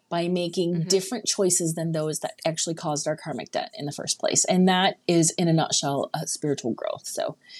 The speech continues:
Speaker 1: um,
Speaker 2: Got
Speaker 1: you
Speaker 2: it.
Speaker 1: know, maybe that wraps it up for some people, because I know a lot of people are, are, um, you know, worried about karmic debt and, um, you know, afraid of it and all that stuff. And it's, it's not a, it's not a huge, a huge, um,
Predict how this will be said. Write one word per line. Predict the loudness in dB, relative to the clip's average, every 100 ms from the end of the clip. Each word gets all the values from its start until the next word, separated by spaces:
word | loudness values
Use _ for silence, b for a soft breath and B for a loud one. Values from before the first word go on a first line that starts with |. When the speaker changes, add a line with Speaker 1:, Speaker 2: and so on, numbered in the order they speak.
| B B B -4
Speaker 1:
um, | -2 0 -2
Speaker 2:
Got | -2 2
Speaker 1:
you |
Speaker 2:
it. |
Speaker 1:
know, | 6
maybe | 6 6
that | 2 -2 _
wraps | 2 4 2 -2 -2
it |
up | -2
for | -2
some | -6 -4
people, | -6 -6
because | -6 -6
I | -6
know | -6
a | -6
lot | -4 -6
of | -8
people | -12 -10
are, | -10 -10 -12 -12
are, | -10 -10 -12 -10
um, | -8 -8 -8 -10
you | -6
know, | -2
worried | 2 4 6 6 6 4 -2 -2
about | 0 0
karmic | 2 0 0
debt | 2 2 2 -2
and, | -4 -4 -8 B B B B B
um, | -10 -2
you | 0
know, | 2
afraid | 2 2 4
of | 6
it | 4 4
and | 0
all | -6 -8
that | -8
stuff. | -8 -8 -8
And | -10
it's, | -10 -10 -10 -12 -16 -16
it's | -10 -6
not | -6 -4
a, | -6 -6 -4
it's | -4 -2
not | -4
a |
huge, | -2 -2 -2 -6 -8 -10
a | -8
huge, | -4 -4 -4 -6 -8 -8
um, | -8 -10 -12